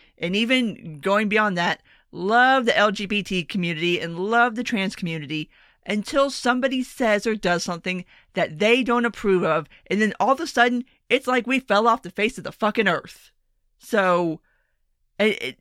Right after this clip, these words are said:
it's just, it's, it's one of those things that is worth pointing out every time it happens, because it just displays the hypocrisy of saying that you care about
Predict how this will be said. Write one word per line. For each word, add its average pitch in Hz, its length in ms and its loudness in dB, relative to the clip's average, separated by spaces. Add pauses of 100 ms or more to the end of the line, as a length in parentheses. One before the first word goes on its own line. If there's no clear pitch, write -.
it's 214 260 0
just, 269 280 0
it's, 233 260 0
it's - 160 -4
one 330 160 -4
of 415 60 -8
those 403 200 -2
things 302 580 -4
that 220 320 2
is 196 200 0
worth 220 360 0
pointing 240 480 -2
out 180 340 2
every 190 260 0
time 226 260 0
it 190 100 -2
happens, 175 540 -4 (400)
because 269 300 0
it 285 120 -4
just - 340 -8
displays 247 680 -2
the 233 140 -2
hypocrisy 214 920 -6 (480)
of 196 180 0
saying 262 460 0
that 226 260 0
you 233 120 -2
care 233 580 -2 (380)
about 196 580 4